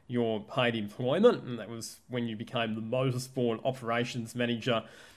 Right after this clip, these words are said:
at Sandown. So was that a culmination of the experience that you had had as a competitor and as an official, combined with the knowledge that you'd picked up from your work in property management?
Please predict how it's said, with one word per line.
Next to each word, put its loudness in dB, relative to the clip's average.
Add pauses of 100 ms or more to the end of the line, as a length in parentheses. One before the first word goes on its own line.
(140)
at -2
Sandown. 4
So 4
was -4
that 2
a 0
culmination 4 (320)
of -2
the 2
experience 0
that -4
you -2
had -4
had 2 (420)
as 0
a -2
competitor 0 (400)
and 2
as -4
an -4
official, 0 (340)
combined 4
with -2
the -8
knowledge 2
that -12
you'd -10
picked -8
up -2
from -8
your 0
work 0
in -6
property -2
management? 0